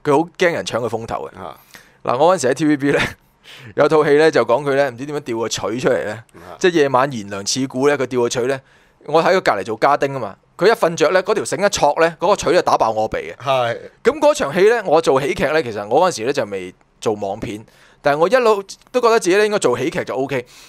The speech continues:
Speaker 1: 噉嗰場戲，你知其實陳小春做喜劇係好一般嘅咋。
Speaker 2: 嗯，嗯。
Speaker 1: 你覺得陳小春做喜劇好唔好睇啊？
Speaker 2: 佢邊有喜劇嘅啫？
Speaker 1: 佢做過，
Speaker 2: 嚇。
Speaker 1: 但係佢唔得。
Speaker 2: 即係，唔係啊，嗰個喜劇嗰個細胞啊。
Speaker 1: 喜感啊。
Speaker 2: 係。
Speaker 1: 好欠奉嘅，即係佢做正經嘅、兇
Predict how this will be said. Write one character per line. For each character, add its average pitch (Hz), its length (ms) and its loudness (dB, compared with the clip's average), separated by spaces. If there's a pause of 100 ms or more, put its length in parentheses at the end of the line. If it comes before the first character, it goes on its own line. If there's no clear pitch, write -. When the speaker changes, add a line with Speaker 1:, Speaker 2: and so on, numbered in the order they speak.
Speaker 1:
噉 285 120 -2
嗰 285 120 4
場 143 180 0
戲， 170 140 2
你 202 80 4
知 277 160 -2
其 143 160 -8
實 135 80 -6
陳 117 160 -6
小 151 100 -2
春 247 140 -4
做 143 160 -2
喜 190 140 0
劇 - 80 -6
係 135 200 -4
好 123 100 -8
一 - 40 -4
般 156 300 0
嘅 135 160 -2
咋。 98 80 -6
Speaker 2:
嗯， 123 420 -10
嗯。 98 80 -20 (160)
Speaker 1:
你 151 80 0
覺 233 100 6
得 269 80 4
陳 139 140 -8
小 175 100 4
春 226 140 2
做 131 140 -4
喜 147 100 -2
劇 190 100 -2
好 135 80 0
唔 135 40 -6
好 160 80 0
睇 135 180 0
啊？ 135 100 -2
Speaker 2:
佢 151 300 -4 (420)
邊 190 100 -6
有 156 200 4
喜 139 160 -2
劇 143 120 -2
嘅 117 120 0 (100)
啫？ 127 180 -4 (180)
Speaker 1:
佢 208 140 2
做 190 260 4
過， 180 360 2 (120)
Speaker 2:
嚇。 123 280 -4 (120)
Speaker 1:
但 196 140 2
係 214 100 2
佢 277 160 -4
唔 160 80 -8
得。 302 80 2
Speaker 2:
即 - 60 4
係， 175 180 2
唔 185 80 -18
係 160 180 4
啊， 196 100 2 (200)
嗰 247 180 2
個 233 80 4
喜 208 220 -2
劇 208 160 -6
嗰 - 40 -6
個 208 120 -2
細 156 380 -4
胞 160 280 2
啊。 139 100 -2
Speaker 1:
喜 220 140 2
感 196 340 0
啊。 180 200 2
Speaker 2:
係。 135 640 2
Speaker 1:
好 226 160 2
欠 180 220 -2
奉 110 260 -4
嘅， 92 100 -8 (300)
即 294 80 0
係 277 100 2
佢 233 60 4
做 190 140 0
正 208 340 0
經 226 280 0
嘅、 185 160 4
兇 226 180 2